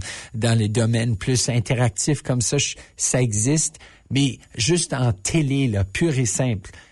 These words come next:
des sonoristes pour enregistrer le son,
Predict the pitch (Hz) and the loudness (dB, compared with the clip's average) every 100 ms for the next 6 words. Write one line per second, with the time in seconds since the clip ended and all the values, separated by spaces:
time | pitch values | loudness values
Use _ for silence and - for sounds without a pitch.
0 | _ 107 110 151 143 - 147 139 123 139 | _ -8 0 2 2 2 2 2 2 0
1 | - 139 113 123 117 113 - - 131 113 | 0 -2 0 0 0 0 -2 -4 0 0
2 | - - 131 107 | 0 0 0 0